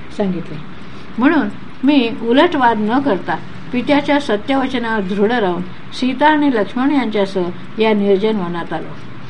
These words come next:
तू सुद्धा त्याचप्रमाणे सत्वाला, स्वतःला सत्वर अभिषेक करून घेऊन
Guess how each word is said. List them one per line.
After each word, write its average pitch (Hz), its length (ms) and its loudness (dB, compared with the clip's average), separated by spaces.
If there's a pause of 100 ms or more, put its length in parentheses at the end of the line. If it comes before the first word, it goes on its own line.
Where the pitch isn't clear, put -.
(320)
तू 294 100 4
सुद्धा 233 440 0
त्याचप्रमाणे 220 680 0
सत्वाला, 208 600 0 (460)
स्वतःला 240 480 4
सत्वर 277 480 0
अभिषेक 240 500 0
करून 202 220 -2
घेऊन 180 220 0